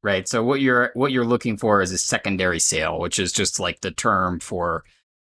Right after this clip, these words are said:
when outside investors come and put, you know, buy a stake in the company,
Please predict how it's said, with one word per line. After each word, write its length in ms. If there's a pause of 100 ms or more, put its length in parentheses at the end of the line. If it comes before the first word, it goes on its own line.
(260)
when 720 (160)
outside 300
investors 400
come 180
and 120
put, 180 (180)
you 100
know, 160
buy 280
a 60
stake 260
in 80
the 60
company, 640